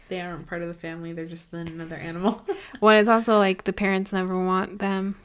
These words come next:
Speaker 1: Yeah.
Speaker 2: Never want you to get a dog, but then they treat the dog better than you.
Speaker 1: Yeah.
Speaker 2: A K A my mom and dad.
Speaker 1: <laughs>
Speaker 2: Yeah.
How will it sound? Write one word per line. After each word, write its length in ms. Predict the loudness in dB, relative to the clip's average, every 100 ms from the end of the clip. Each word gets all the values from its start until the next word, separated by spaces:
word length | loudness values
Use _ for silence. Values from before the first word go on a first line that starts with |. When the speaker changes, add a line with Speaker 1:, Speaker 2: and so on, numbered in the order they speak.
| -16
Speaker 1:
Yeah. 460 | -12 -10 -10 -12 -6
Speaker 2:
Never 140 | -2 2
want 200 | 2 2
you 80 | 0
to 80 | 0
get 140 | 0
a 40 |
dog, 360 | 0 0 0 -2
but 140 | -6 -4
then 180 | -4
they 100 | -4
treat 220 | -4 -6 -4
the 80 |
dog 280 | -4 -2 -2
better 200 | -4 -4
than 180 | -4 -4
you. 240 | -4 -6 -8 _ _
Speaker 1:
Yeah. 340 | -10 -10 -10 -16 -20 _ _ -8
Speaker 2:
A 80 |
K 220 | -4 -2 -2
A 40 |
my 140 | -2
mom 480 | -4 -4 -4 -6 -6 -4
and 140 | -4
dad. 400 | -2 -2 -2 -2 -10
Speaker 1:
<laughs> 40 | -14 -20 -20 -20 -20 -20 -20 _ -20 -20 -20 -20 _ -8
Speaker 2:
Yeah. 320 | -6 -4